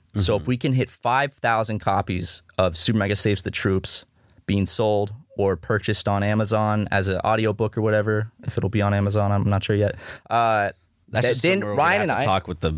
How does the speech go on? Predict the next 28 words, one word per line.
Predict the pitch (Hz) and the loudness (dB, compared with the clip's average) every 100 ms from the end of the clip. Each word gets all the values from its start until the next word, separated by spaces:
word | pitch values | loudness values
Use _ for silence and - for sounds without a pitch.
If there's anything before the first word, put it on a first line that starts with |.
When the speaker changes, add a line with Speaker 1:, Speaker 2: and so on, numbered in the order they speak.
| - | -4
Speaker 2:
publishing | 92 80 82 - 85 | -2 0 0 -2 -4
shit | - 80 | -4 -8
about. | 80 80 | -6 -4
Speaker 1:
Mm-hmm. | 110 101 98 101 - - | -2 0 0 -4 -14 -4
Ryan | 117 135 147 | 0 2 2
and | |
I | 131 117 | 0 0
will | 113 110 | 0 0
officially, | - - - 139 - 127 98 - - _ _ _ _ - | -2 -6 -2 0 0 0 -2 -6 -12 _ _ _ _ -8
for | 170 | -2
the | 180 | 2
rest | 202 226 | 2 2
of | 202 | 0
our | 196 180 | 0 2
lives, | 170 117 - - - - _ _ _ | 2 0 -4 -8 -10 -12 _ _ _
have | - 123 131 | 0 0 0
the | |
title | 147 - 131 117 101 | -4 0 0 0 0
as | 104 95 | 0 0
New | 101 107 | 2 2
York | 123 127 123 | 2 2 -2
Times | - 104 98 92 | -2 0 2 0
best-selling | 87 101 98 - 98 92 90 | 0 0 0 0 0 2 2
authors. | 92 - - | 0 -2 -2
Speaker 2:
Now, | 151 | -2
can | 151 180 | -2 0
they | 208 | 0
be | 233 214 | 0 -4